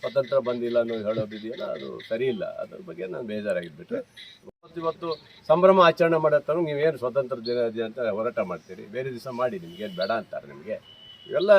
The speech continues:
ಏನಂದ್ರೆ ಅವರು ತಮ್ಮ ರೈತ ಸಂಘದ ಇದರಲ್ಲಿ ಅವ್ರಿಗೆ ಏನಂದ್ರೆ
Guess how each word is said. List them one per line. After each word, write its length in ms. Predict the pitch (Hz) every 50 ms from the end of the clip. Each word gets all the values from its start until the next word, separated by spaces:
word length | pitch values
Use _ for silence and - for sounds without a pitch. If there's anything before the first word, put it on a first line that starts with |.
| 175 165 170
ಏನಂದ್ರೆ 400 | 165 165 160 151 151 170 170 160 147 139 135 - - _ _ _ _ - 135
ಅವರು 180 | 139 135 135 127 127 117 - 139
ತಮ್ಮ 160 | 135 135 135 127 123 120 117 113 110 110 107 104 104 104 101 101 101 - - - - - -
ರೈತ 180 | 156 160 147 151 143 -
ಸಂಘದ 340 | 156 147 143 147 139 131 139 135 127 127
ಇದರಲ್ಲಿ 340 | 123 127 127 131 143 165 165 151 139
ಅವ್ರಿಗೆ 200 | 131 123 123 131 143
ಏನಂದ್ರೆ 380 | 143 131 127 123 123 143 147